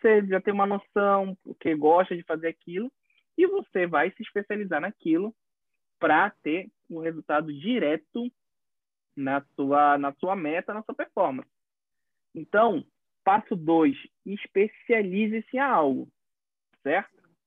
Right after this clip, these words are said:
Pra ali que você vai dar o seu gás, vai dar o seu rendimento máximo. E o passo número três, que ele é muito, muito, muito altruísta. Né? E é uma pessoa mais altruísta que eu.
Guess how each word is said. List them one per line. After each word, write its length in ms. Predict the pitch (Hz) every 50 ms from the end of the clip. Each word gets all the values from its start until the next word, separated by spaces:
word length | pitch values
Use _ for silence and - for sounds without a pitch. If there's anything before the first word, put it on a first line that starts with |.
| _ _ _ _ _ _ _ _
Pra 140 | - 156 156
ali 200 | 151 147 185 208
que 180 | _ - 254
você 400 | 233 233 233 226 _ - 233 220
vai 180 | 214 220 214 202
dar 140 | 180 185 208
o 100 | 226 - -
seu 140 | - 254 277
gás, 640 | 240 214 165 156 156 156 165 190 208 233 247 233 214
vai 240 | 208 190 185 180 180
dar 160 | 156 160 170
o 80 | 202 -
seu 140 | - 202
rendimento 540 | 202 208 214 208 202 196 190 196 208 _ -
máximo. 760 | 220 208 185 180 180 180 202 _ _ - - - 127 - - _ _ _ _ _ _ - _ _ _ _ _ _ _ _ _ _ _ _ _
E 100 | - 302
o 40 | 349
passo 300 | - - 302 311 311 330
número 320 | 302 294 294 285 247 214 208
três, 240 | - 262 269 277 269 - _ _
que 80 | - 254
ele 400 | 247 247 247 240 220 208 202 196
é 220 | 208 226 226 - _ _ _ -
muito, 720 | 175 160 160 170 185 214 233 240 233 214 - - 220 202
muito, 460 | 185 180 190 202 208 208 - - 180
muito 540 | 170 156 160 165 170 185 190 - - - - -
altruísta. 1080 | - 151 165 185 196 196 - 208 190 160 147 147 139 135 135 - - - 120 117 - _ _ _ _ _ _ -
Né? 200 | 196 185 151 311
E 40 | -
é 60 | 190
uma 100 | 196 196
pessoa 260 | - 190 196 - 202
mais 180 | 196 196 202 208
altruísta 520 | 202 202 - - 190 190 196 - 190 185
que 260 | _ - - 175 156
eu. 300 | 156 165 175 190 208 214